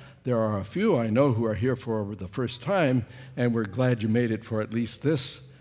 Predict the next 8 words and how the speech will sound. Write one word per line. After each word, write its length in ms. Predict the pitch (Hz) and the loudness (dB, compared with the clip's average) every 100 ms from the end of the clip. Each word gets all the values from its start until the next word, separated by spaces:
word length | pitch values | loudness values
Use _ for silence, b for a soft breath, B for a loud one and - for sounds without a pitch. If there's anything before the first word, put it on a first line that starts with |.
| B B | B B
portion 560 | - 123 117 - 117 107 - b b - | -4 -2 -2 -2 -6 -8 -14 b b -4
of 280 | 117 110 95 | 0 0 -2
this 160 | 107 | -6
special 420 | - 123 110 - 98 | -4 -4 -4 -4 -8
time. 560 | - 107 90 87 85 - _ _ _ B B B B B _ - | -10 -10 -8 -8 -10 -16 _ _ _ B B B B B _ -4
Camp 340 | - 247 226 | 2 2 2
meeting 280 | 208 196 143 | 2 4 4
memories. 640 | 143 117 90 - 98 - | 4 2 -2 -10 -14 -16